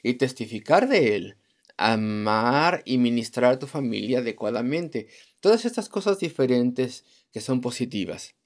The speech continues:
Si tú no tienes este de peso y durante meses o semanas o meses, y esto ya no tiene una demanda moral sobre ti,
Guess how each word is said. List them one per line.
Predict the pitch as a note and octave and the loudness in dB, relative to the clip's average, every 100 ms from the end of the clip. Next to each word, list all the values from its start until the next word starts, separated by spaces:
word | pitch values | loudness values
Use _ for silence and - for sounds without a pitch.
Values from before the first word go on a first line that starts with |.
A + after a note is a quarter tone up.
| _ _ _ _ _ _ _ _ _ _ _ _ _ _ | _ _ _ _ _ _ _ _ _ _ _ _ _ _
Si | - A#2 | -10 -6
tú | A#2+ | -2
no | C#3+ D#3+ | 0 0
tienes | D#3 D#3 D#3 - | 0 -2 -2 -6
este | D3+ D#3+ | -6 -4
de | C#3 | -4
peso | B2 D3 C3 - F2+ G#2 - _ _ _ _ _ _ _ _ _ _ _ _ _ | -2 -4 -4 -6 -8 -8 -14 _ _ _ _ _ _ _ _ _ _ _ _ _
y | - A2+ A#2 A#2+ A#2+ B2 | -8 -2 2 4 6 4
durante | A2+ A2+ A#2 A#2 B2+ | 2 0 -2 -2 -4
meses | A#2+ C#3+ E3+ - A2 G#2 - A2 | 0 0 0 -4 -6 -8 -12 -8
o | A2 A2 | -6 -6
semanas | - G#2 G#2 C3+ D#3 - | -8 -6 -2 -2 -4 -6
o | A2 | -4
meses, | A#2+ C#3+ C#3+ A2 G#2 - - - - - | 0 0 -2 -4 -4 -6 -14 -20 -20 -4
y | A2+ | 2
esto | C#3+ C#3+ D3+ | 2 2 0
ya | D3 | 2
no | D3+ C#3+ | 2 0
tiene | C#3+ C#3+ | -2 0
una | C#3+ | 0
demanda | B2 A#2 A#2+ C3+ | 0 0 0 0
moral | A#2 B2 C#3 | 0 0 0
sobre | B2+ G#2 G2+ | -4 -6 -4
ti, | C3 B2 G#2+ A#2+ B2+ | -2 -2 0 -2 -4